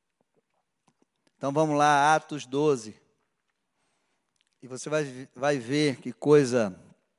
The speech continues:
sobrenatural Pedro viveu.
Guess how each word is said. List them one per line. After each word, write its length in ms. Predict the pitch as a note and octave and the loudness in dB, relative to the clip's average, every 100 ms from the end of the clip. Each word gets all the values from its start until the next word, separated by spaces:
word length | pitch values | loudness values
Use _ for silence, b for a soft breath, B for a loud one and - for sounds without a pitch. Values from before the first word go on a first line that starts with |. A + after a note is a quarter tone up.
| _ _ _ - | _ _ _ -16
sobrenatural 1400 | - - - E3+ D#3+ D#3 D#3 - C#3 C#3+ C3 A2+ _ _ _ _ _ _ _ _ _ _ _ | -10 -2 4 4 4 2 0 -2 0 2 0 -4 _ _ _ _ _ _ _ _ _ _ _
Pedro 360 | - C#3+ C#3 C#3+ | 0 2 2 -2
viveu. 440 | C3 A#2+ B2+ G2 | -2 -4 -4 -8